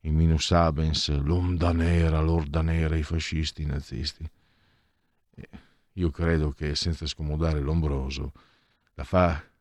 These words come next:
il volto, il sembiante, eh, che, che ho messo, ho fatto mettere in condivisione sulla pagina Facebook, racconti,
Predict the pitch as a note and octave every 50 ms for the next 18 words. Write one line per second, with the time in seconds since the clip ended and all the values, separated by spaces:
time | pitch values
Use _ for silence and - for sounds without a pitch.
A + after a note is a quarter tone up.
0 | _ - E2+ D2+ D#2 F#2+ F#2+ F2+ E2+ E2 D2+ - - D2+ - - - _ - F2+
1 | - - - F2+ D#2+ D#2+ F2 F2 D#2+ F2 E2+ D2 B1 D#2+ D2+ - - - - -
2 | _ _ _ _ _ - - - - - _ _ _ _ _ _ _ _ _ _
3 | _ _ _ - - - - E2 D#2 D#2 D2+ - - - - - - - _ -
4 | F#2+ D#2 - E2+ _ - F2 E2 E2 E2 D#2+ E2+ E2+ D#2+ F2 F2+ F#2 - - -
5 | E2+ E2 E2 D2 - - _ _ _ _ _ _ - E2+ - - F2 - E2 D#2+
6 | D#2+ - E2 D#2 D#2 C#2 D2+ D2+ D2 D2 D2+ D2+ D2 C#2+ D#2 E2 D#2+ D#2 D#2+ -
7 | - D#2+ - - D#2+ D2+ D2+ F2 F#2 E2 - D2 C#2+ C#2+ C#2+ C#2+ C#2 C#2+ - _
8 | _ _ _ _ _ _ - _ _ _ _ _ _ _ _ - G#2 G#2 G#2+ F#2
9 | - C#3 C#3 C3+ C3+ C3 A2 - B2+ B2+ B2 A#2+ A#2 G#2+